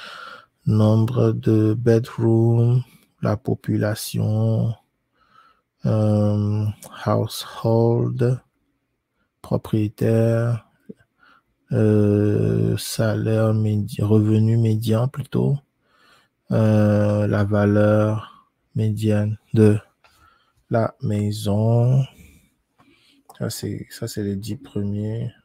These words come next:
On va essayer de voir, euh, c'est quoi le, euh, le, la forme donc, de,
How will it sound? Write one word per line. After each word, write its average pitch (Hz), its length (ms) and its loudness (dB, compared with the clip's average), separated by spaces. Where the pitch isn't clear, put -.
On 117 100 -4
va 113 160 0
essayer 110 260 -6
de 110 120 -6
voir, 104 500 -6
euh, 101 440 -4
c'est - 140 -14
quoi 110 260 -6
le, 98 480 -6
euh, 98 520 -10
le, 95 400 -6
la 101 160 -6
forme 113 500 -2
donc, 104 300 -6
de, 98 440 -8